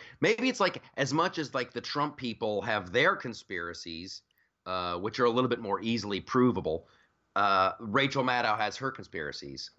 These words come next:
But, yeah, don't discard. I just find it, you d-, you, you don't, you don't go on the air without knowing what you're gonna do,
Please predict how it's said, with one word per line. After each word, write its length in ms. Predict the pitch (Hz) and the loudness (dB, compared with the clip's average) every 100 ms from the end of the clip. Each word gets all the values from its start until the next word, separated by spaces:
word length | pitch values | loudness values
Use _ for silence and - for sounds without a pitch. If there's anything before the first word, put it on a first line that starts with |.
| - | -4
But, 320 | 92 85 - - | -2 -2 -8 -4
yeah, 240 | 98 85 | 0 0
don't 240 | 69 117 127 | 2 0 2
discard. 280 | 131 - - | -2 -2 0
I 100 | 175 | 0
just 200 | 240 - | 0 0
find 300 | - 160 156 | 2 4 4
it, 120 | 160 - _ _ _ _ _ _ | 0 -4 _ _ _ _ _ _
you 160 | 127 123 | -2 -2
d-, 140 | 202 | 0
you, 180 | 175 160 170 | 2 2 2
you 120 | 165 | 4
don't, 220 | 190 208 - 165 | 4 2 -6 -2
you 100 | 175 | 2
don't 160 | 233 | 4
go 100 | 233 | 4
on 120 | 208 190 | 4 2
the 140 | 180 | 2
air 180 | 247 196 | 2 2
without 240 | 160 143 139 | 2 2 4
knowing 260 | 156 151 | 4 4
what 140 | 147 131 | 2 0
you're 80 | 123 | -2
gonna 160 | 123 | -2
do, 340 | 147 262 160 | 0 -2 -4